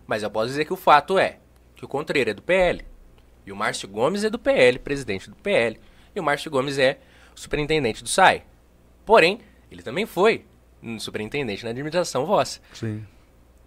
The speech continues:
Speaker 1: E ele é um cara que tem uma carga de conhecimento sobre o sai que não pode, <laughs>
Speaker 2: Negar,
Speaker 1: é, não,
Speaker 2: né?
Speaker 1: não, não pode se negar. Se faz bem ou faz mal,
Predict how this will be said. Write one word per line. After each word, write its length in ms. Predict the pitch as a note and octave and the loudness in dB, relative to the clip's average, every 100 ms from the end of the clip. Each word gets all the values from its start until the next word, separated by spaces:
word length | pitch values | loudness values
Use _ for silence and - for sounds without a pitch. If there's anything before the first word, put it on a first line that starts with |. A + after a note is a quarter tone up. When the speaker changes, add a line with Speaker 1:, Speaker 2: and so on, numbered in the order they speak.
| _ - | _ -14
Speaker 1:
E 160 | G2+ | -8
ele 100 | G2 | -2
é 40 | A#2+ | -2
um 60 | |
cara 220 | - G2 G#2+ | -2 -4 -6
que 120 | - | -10
tem 280 | - D3+ A#3 | -2 0 0
uma 180 | E3 G2 | -2 -4
carga 280 | - F#2 F2+ | -4 -4 -6
de 100 | - | -6
conhecimento 520 | C3 G#2 - F2+ F2+ | -6 -4 -8 -10 -6
sobre 200 | C3+ A#2+ | -6 -4
o 20 | |
sai 480 | - F2 F#2+ B2+ - _ _ _ - | -4 0 2 0 -2 _ _ _ -18
que 120 | - | -10
não 120 | B3 | -8
pode, 500 | - C#3 C#3 C#3 C3+ C3+ - | 4 8 8 6 2 2 2
<laughs> 160 | D#3 | 0
Speaker 2:
Negar, 420 | B2 C3 C#3+ C3 G#2+ | 2 4 6 6 4
Speaker 1:
é, 20 | |
não, 80 | - | 0
Speaker 2:
né? 80 | - | -2
Speaker 1:
não, 320 | E3+ F3+ D#3 | 0 2 2
não 180 | E3 G#3 | 2 2
pode 240 | D#3+ D3 | 4 4
se 100 | - | 4
negar. 400 | D3+ E3+ A2 - - _ _ - A#2 | 2 2 0 -2 -8 _ _ -20 -20
Se 220 | - - G3+ | -14 -4 0
faz 380 | - F3+ E3 | 6 6 6
bem 180 | C3+ C3 | 2 -4
ou 60 | B2+ | 0
faz 260 | G3+ G#3+ | 2 2
mal, 340 | F#3+ F3+ G3+ | 4 6 6